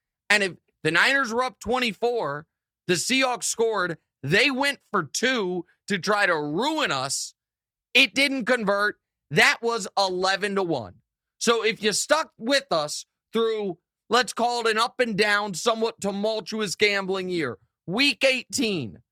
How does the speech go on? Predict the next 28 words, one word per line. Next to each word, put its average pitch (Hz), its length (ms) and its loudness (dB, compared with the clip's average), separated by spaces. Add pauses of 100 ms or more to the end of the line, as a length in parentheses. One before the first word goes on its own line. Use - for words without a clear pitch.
(280)
we 208 220 0
went 214 180 -2 (220)
th-, - 200 2
eleven 202 400 2
and 214 160 -4
three. 120 400 -4 (240)
This 254 300 4
week, 226 260 -4
we're 196 200 0
already 208 440 0
four 202 460 0
and 160 160 -2
one. 113 380 -6 (240)
So 190 180 -2
that 214 260 2
is, 202 240 -2 (200)
we're 170 200 -2 (160)
fifteen 285 640 0
and 196 180 -2 (100)
four 143 460 -2 (440)
in 202 120 4
our 185 160 2
last 202 360 -2
nineteen 202 800 -2
against 170 640 -2
the 247 80 -4
spread 202 560 -2
bets. 151 460 -2